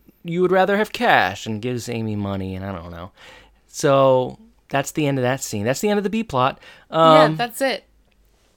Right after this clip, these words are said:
Speaker 2: I mean, well, the B plot to me was, like, Eric and Jack wanting dates for Valentine's Day. This was, like, a teeny tiny little C plot that they just, like, splashed in there, but it was to show, I guess, Corey was on the phone. So now we see Corey on the phone,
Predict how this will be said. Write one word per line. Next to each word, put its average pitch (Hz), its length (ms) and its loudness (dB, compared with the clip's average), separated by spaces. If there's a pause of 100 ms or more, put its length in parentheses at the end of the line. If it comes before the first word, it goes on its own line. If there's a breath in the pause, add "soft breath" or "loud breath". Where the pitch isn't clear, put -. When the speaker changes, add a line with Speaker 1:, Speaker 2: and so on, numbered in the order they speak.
(140)
Speaker 2:
I 269 80 0
mean, 277 120 4
well, 311 160 0
the 269 80 -4
B 330 180 0
plot 254 400 0
to 226 80 -8
me 233 200 -2
was, 185 200 -4
like, 180 180 -6
Eric 190 320 -2
and 175 180 -6
Jack 170 440 -4 (840)
wanting 175 440 -4
dates 170 300 -6
for 170 80 -14
Valentine's 160 680 -14
Day. 147 200 -12
This 208 280 -8
was, 339 220 -6
like, 220 260 -4
a 208 60 -6
teeny 349 400 -4
tiny 320 340 -6
little 277 220 -2
C 294 260 -8
plot 180 380 -4
that 170 80 -16
they 190 140 -4
just, 196 240 -10
like, 180 180 -6
splashed 185 680 -6
in 202 240 -8
there, 175 260 -6
but 175 220 -2
it 180 140 -6 (160)
was 196 300 -4
to 180 580 -4
show, 180 320 -4
I 170 100 -4
guess, 170 220 -10
Corey 175 300 -8
was 165 160 -12
on 170 120 -10
the 190 80 -14
phone. 185 460 -8 (360 loud breath)
So - 140 -8
now 226 220 0
we 269 80 -2
see 247 160 -8
Corey 269 360 -4
on 190 120 -4
the 190 80 -8
phone, 190 560 -6